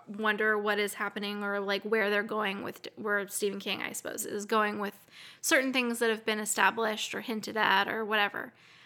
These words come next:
And I think that, to me, is one of the markers of something that is, that is good.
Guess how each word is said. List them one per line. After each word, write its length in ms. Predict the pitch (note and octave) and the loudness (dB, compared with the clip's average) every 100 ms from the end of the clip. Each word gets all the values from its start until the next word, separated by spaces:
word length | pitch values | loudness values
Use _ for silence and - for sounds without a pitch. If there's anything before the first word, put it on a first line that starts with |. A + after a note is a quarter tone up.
| - _ _ - | -20 _ _ 6
And 140 | B3+ | 8
I 60 | C4 | 8
think 220 | D4+ B3+ | 6 8
that, 300 | C4 A#3+ - | 8 8 4
to 120 | - A#3+ | -2 0
me, 280 | A3+ A3 | 2 2
is 200 | G#3+ G#3 | 2 0
one 160 | A3 G#3 | -2 -4
of 120 | G3+ | -2
the 400 | G#3 G3+ G#3 - | -2 0 0 -2
markers 640 | - G#3+ G3 G3 G3+ F#3+ G3 | 0 2 2 0 -4 -2 -4
of 100 | F#3+ | -6
something 360 | F#3+ F#3 G3 | -6 -6 -4
that 140 | G#3+ G3 | -2 -2
is, 200 | F#3+ - - - | -4 -6 -12 -6
that 100 | F#3+ | -6
is 140 | F#3+ | -4
good. 320 | F#3 - - | -6 -8 -10